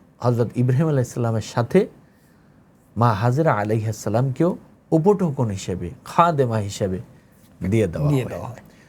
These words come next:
Speaker 1: আম, কোরআনের আলোকে আম্বিয়া কেরামের জীবনী, ওই কেতাবের মধ্যে এইভাবে ঘটনা এসেছে। হযরত ইব্রাহিম আলাইহিস সালাম,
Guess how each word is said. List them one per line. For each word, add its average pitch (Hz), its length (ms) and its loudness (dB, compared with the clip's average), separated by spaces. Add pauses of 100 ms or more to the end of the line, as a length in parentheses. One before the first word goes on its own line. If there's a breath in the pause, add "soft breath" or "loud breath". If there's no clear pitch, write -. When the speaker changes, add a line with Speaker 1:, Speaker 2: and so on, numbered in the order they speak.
(440 soft breath)
Speaker 1:
আম, 95 680 -2 (260)
কোরআনের 135 360 4
আলোকে 120 300 0
আম্বিয়া 123 340 0
কেরামের 113 380 0
জীবনী, 110 380 -2 (380 loud breath)
ওই 120 80 0
কেতাবের 151 440 2
মধ্যে 113 280 0
এইভাবে 104 520 -2 (460)
ঘটনা 101 440 -2 (380)
এসেছে। - 460 -8 (2250 loud breath)
হযরত 180 340 4
ইব্রাহিম 208 340 2
আলাইহিস 185 260 0
সালাম, 117 240 0